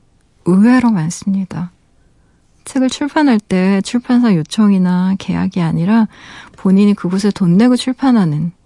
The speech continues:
이른바 자비 출판만 알고 있는 분들도 많고요. 실제 많아요. <laughs> 그 알만한 막 대기업에 다니시는 과장님도 <laughs> 이전에 이제 저한테 그런 질문 하셔서 제가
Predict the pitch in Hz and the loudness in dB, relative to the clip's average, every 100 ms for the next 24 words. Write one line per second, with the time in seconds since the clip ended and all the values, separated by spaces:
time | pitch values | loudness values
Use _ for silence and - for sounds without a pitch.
0 | _ - 190 196 190 - 185 285 - 285 | _ -2 0 0 -2 -2 -2 -2 -4 -4
1 | 233 220 175 165 190 214 156 175 196 170 | 0 2 2 0 0 0 -2 -6 -4 -2
2 | 170 180 180 - 175 185 196 180 165 170 | 0 0 0 0 -2 0 0 -2 -4 -2
3 | 185 175 170 _ _ _ - 160 208 - | 0 0 -4 _ _ _ -4 2 2 2
4 | 190 196 208 - 302 339 285 156 180 196 | 0 0 0 -2 -2 0 0 0 0 2
5 | 220 247 _ _ _ _ _ _ - - | 0 0 _ _ _ _ _ _ -6 -6
6 | - - - _ - 185 170 170 - - | -6 -10 -16 _ -4 -2 0 -2 -8 -20
7 | - 175 208 247 233 214 175 170 - 175 | -6 0 2 4 2 2 0 -4 -2 0
8 | 214 285 262 180 156 175 - 165 165 175 | 2 2 0 0 -2 -2 -4 -6 -6 -4
9 | 170 247 233 151 - - _ _ _ _ | 0 2 2 0 -6 -20 _ _ _ _
10 | _ _ _ - - - - - - 190 | _ _ _ -20 -18 -16 -18 -18 -12 -8
11 | 185 175 170 180 175 175 175 - 196 208 | -6 -4 -4 -4 -4 -2 -2 -2 0 0
12 | 208 185 180 180 175 170 | 0 0 -2 -4 -4 -4